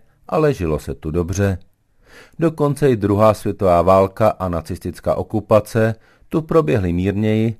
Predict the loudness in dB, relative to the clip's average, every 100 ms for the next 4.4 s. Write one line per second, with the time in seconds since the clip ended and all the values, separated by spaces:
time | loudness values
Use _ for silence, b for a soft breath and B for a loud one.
0 | -10 -12 -10 -10 -6 -6 -4 -4 -4 -8
1 | -2 -2 -2 b b b b b -8 -4
2 | -4 -4 -6 -4 -4 -4 -8 -2 0 0
3 | -2 -10 -8 -10 -6 -6 -4 -4 -2 0
4 | 0 2 0